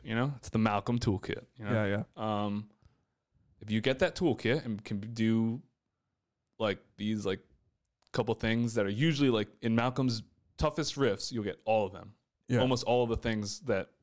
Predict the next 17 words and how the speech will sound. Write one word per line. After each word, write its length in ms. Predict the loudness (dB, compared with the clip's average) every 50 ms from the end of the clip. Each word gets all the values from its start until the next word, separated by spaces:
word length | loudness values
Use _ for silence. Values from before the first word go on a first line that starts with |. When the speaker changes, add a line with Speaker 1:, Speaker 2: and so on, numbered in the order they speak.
| _ _ _ _ _
Speaker 1:
you 120 | -12 -10 -10
know. 840 | -10 -10 -12 _ _ _ _ _ _ _ _ _ _ _ -6 -2
Um, 360 | -2 0 0 -2 -2 -6 -8 -12 _ _ _ _ _ _ _ _ _ -4
if 100 | 0 2
you 100 | 2 4
can 120 | 4 4
do 100 | 4 4
that 140 | 4 2 2 2
toolkit, 420 | 0 0 2 4 2 2 2 2 -4 _ _ -12
it's 100 | -8 -4
just 220 | -4 -4 -2 0
memorization 600 | 0 2 4 4 4 4 2 0 0 -4 -8 -10 -14 -10 -10
after 220 | -8 -6 -6 -4
that. 200 | -4 -4 -6 -6
Like, 140 | -10 -10 -4
every 240 | -2 0 2 2 2
riff, 280 | 4 4 2 2 0